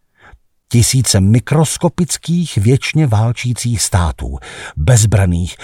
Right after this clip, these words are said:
jako, no ano, ovšem, řekla zřejmě velmi vážně Í.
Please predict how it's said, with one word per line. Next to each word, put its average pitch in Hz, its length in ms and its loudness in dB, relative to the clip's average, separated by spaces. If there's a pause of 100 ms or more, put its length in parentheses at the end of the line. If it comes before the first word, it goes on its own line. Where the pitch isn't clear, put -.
(180)
jako, 98 460 2 (340)
no 113 140 -2 (180)
ano, 107 520 -2 (200)
ovšem, 69 640 -8 (880)
řekla 82 440 -2
zřejmě 87 440 0
velmi 90 340 0
vážně 78 480 -4
Í. 85 280 -8